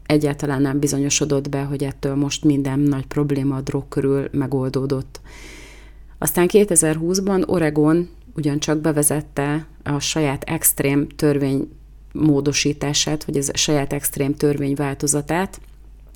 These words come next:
ami azt jelenti, hogy a birtoklást azt egyáltalán nem minősítik bűncselekménynek, és nem csak a könnyű drogok esetében, hanem a kemény drogok esetében sem,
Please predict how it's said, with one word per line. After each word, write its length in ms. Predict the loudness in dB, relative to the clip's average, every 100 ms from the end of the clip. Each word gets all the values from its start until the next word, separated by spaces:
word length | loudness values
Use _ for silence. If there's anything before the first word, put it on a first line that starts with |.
| -2
ami 200 | 4 6
azt 220 | 4 2
jelenti, 440 | 0 0 0 0 -2
hogy 360 | 0 0 0 -4 -18 -20 -20 -20 -20 -8
a 140 | -2
birtoklást 800 | 4 4 6 0 2 2 2 0
azt 180 | -2 0
egyáltalán 600 | 2 2 0 -2 0 4
nem 200 | 4 4
minősítik 880 | 4 2 2 0 0 0 -2 -4 -12
bűncselekménynek, 1000 | -2 0 2 0 -2 0 0 2 0 -2 -8 -4
és 180 | -2 2
nem 160 | 2
csak 200 | 2 -2
a 80 | -4
könnyű 280 | 0 2 2
drogok 360 | 0 0 -2
esetében, 600 | -2 -4 -4 -4 0 0 2
hanem 300 | 0 0 0
a 80 |
kemény 320 | 0 2 2 0
drogok 320 | 0 -2 -4
esetében 600 | -4 -4 -4 -2 -2 0
sem, 460 | 0 0 0 0